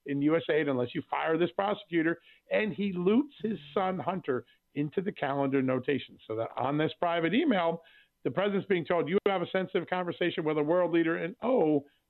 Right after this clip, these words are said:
we're telling your son about it." Again, it, why,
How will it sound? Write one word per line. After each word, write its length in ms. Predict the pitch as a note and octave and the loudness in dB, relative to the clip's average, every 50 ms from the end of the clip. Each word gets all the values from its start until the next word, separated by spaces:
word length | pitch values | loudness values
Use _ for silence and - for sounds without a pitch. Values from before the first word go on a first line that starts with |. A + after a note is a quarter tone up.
| _ - | _ -4
we're 120 | D3+ D3+ | -4 -4
telling 280 | D3 - F#3 F3+ E3+ D3+ | -2 0 -2 0 0 0
your 120 | C#3+ C3+ | -2 -2
son 240 | - - E3+ D#3+ D#3+ | -2 -2 -4 -4 -2
about 280 | D3 C3+ B2+ B2 B2 B2 | -2 -2 0 0 0 0
it." 120 | B2+ B2 - - - _ - | -2 -4 -8 -20 -20 _ -4
Again, 460 | - D#3 C#3 C3+ G3+ A#3 A3 D3+ A#2 - _ - _ _ - | -4 -2 0 0 0 0 0 -2 -4 -8 _ -20 _ _ -2
it, 160 | - F3 - - | 0 0 0 -2
why, 360 | E3 D3 D3+ E3 F3+ G3 A3 | -2 0 2 2 2 0 -2